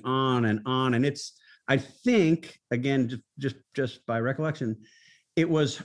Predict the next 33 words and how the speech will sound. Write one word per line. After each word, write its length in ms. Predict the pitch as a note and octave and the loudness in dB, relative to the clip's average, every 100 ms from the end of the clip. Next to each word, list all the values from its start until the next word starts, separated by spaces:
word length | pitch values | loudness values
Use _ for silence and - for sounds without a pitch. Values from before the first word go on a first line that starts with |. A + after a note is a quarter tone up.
| - | -12
her 600 | - D3+ C#3+ C#3 C3 C3 | -4 0 2 0 -2 -4
conspiracy 560 | D#3 C3+ E3+ D#3+ - D3+ | -4 0 2 2 4 2
about 500 | C3 C3 B2 A#2+ - | 4 2 2 -2 0
Dominion 580 | E3 F3 D#3+ D3+ C#3+ C3+ | 4 4 4 2 2 2
and 300 | B2+ A#2+ A2+ - - - | 2 0 -4 -14 -6 0
the 80 | |
Venezuelans 1080 | B2+ D#3 C#3+ A#2+ E3 G3+ F#3+ F3 D#3+ D#3 C3+ | 2 4 2 2 2 4 6 6 4 4 4
and 520 | C3 A#2+ A#2 A#2 B2+ | 2 2 2 0 -2
Hugo 360 | C#3+ D#3 D3 B2+ | -2 0 2 0
Chavez, 760 | A2+ - G#3+ G3 E3 D#3+ C#3+ | -2 -2 0 2 2 2 0
and 100 | C#3 | 0
this 100 | D3 D3 | -2 -2
is 60 | C#3+ | -2
a 40 | |
legacy 440 | C#3+ D3+ C#3 - | 0 0 0 -2
of 100 | C3+ | -2
the 80 | A#2 | -2
C 260 | A2+ - B2 | -4 0 2
I 100 | A2 | 2
A. 280 | B2+ D#3 - | 2 0 0
I 40 | |
mean, 100 | F3+ G3+ | 0 0
just 220 | B3 - _ _ _ _ _ | 0 -2 _ _ _ _ _
totally 680 | - F4 E4+ A#3 F#3 C#3 C#3 | -4 0 2 2 2 -2 -4
off 340 | G#2+ G#2+ A2 - | -6 -4 -4 -4
the 80 | |
wall 300 | A2+ G#2+ G2+ | -2 0 0
stuff, 500 | F#2 - G2+ F2+ D#2+ - | -4 -6 -4 -4 -4 -2
insane, 600 | B2 A#2 - A#2 A2+ A2 | -2 0 0 0 2 2
no 160 | D3 D#3 | 2 0
supporting 440 | D3+ D3 C3+ A#2+ | -2 -4 -2 0
evidence 300 | A2+ G#2+ G2+ | 0 0 -2
whatsoever. 420 | A#2 G#2 A#2+ F#2 | -6 -6 -8 -10